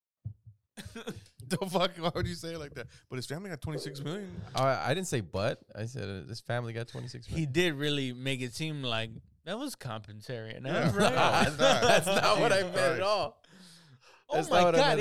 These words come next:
Speaker 2: at
Speaker 3: it's
Speaker 2: all.
Speaker 3: one oh four. Why the fuck are we still recording, dude?
Speaker 2: I have no idea.
Speaker 1: Yeah.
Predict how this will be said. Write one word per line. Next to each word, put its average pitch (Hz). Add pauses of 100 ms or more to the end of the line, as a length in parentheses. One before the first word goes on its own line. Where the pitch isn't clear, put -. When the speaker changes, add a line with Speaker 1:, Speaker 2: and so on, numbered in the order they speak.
Speaker 2:
at -
Speaker 3:
it's 147
Speaker 2:
all. 139
Speaker 3:
one 214
oh 214
four. 202
Why 196
the 294
fuck 247
are 254
we 233
still 240
recording, 196
dude? 127
Speaker 2:
I 101
have 92
no 95
idea. 87
Speaker 1:
Yeah. 107